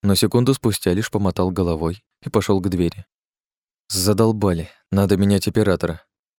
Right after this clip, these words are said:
Однако двери на прежнем месте Олегу найти не удалось. Там, где раньше располагался ведущий в жестокий мир, обитый бордовым дерматином прямоугольник, теперь была лишь стена,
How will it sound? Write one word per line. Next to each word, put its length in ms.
Однако 420
двери 240
на 140
прежнем 400
месте 400
Олегу 340
найти 440
не 80
удалось. 600
Там, 220
где 180
раньше 340
располагался 720
ведущий 400
в 100
жестокий 420
мир, 380
обитый 420
бордовым 480
дерматином 580
прямоугольник, 720
теперь 260
была 240
лишь 200
стена, 420